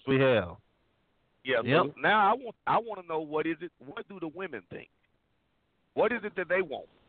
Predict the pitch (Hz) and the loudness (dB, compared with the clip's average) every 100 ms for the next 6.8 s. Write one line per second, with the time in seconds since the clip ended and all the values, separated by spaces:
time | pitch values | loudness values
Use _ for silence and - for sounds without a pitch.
0 | _ 151 233 226 220 208 - 202 185 170 | _ 0 2 -2 -4 -2 -2 -4 0 0
1 | 160 - _ _ _ - 170 170 143 156 | 0 -4 _ _ _ -2 2 2 -2 -8
2 | 156 135 120 135 120 - 151 147 135 127 | -8 -10 -8 -8 -6 -2 0 2 0 2
3 | 135 135 113 101 - - _ - 120 117 | 0 0 -2 -2 -4 -16 _ -2 2 4
4 | 107 - - 110 104 104 - 113 113 139 | 2 0 0 2 4 2 0 0 2 2
5 | 151 113 156 123 113 _ _ 123 117 - | 0 -2 -8 -8 -20 _ _ -4 -4 -4
6 | 123 117 151 180 120 98 95 98 | -4 -4 -6 -4 -4 -4 -4 -4